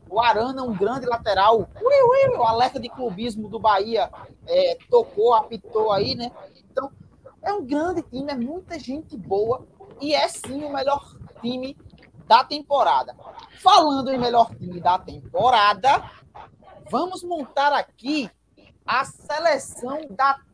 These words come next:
temporada do futebol brasileiro. E, galera, é a seleção da temporada e não a seleção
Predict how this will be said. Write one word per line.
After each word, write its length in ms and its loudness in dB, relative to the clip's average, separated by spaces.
temporada 1120 0
do 180 6
futebol 520 -2
brasileiro. 580 0
E, 120 4
galera, 380 4
é 80 -2
a 80 0
seleção 600 -6
da 380 2
temporada 800 2
e 60 -6
não 260 -6
a 60 -4
seleção 680 -8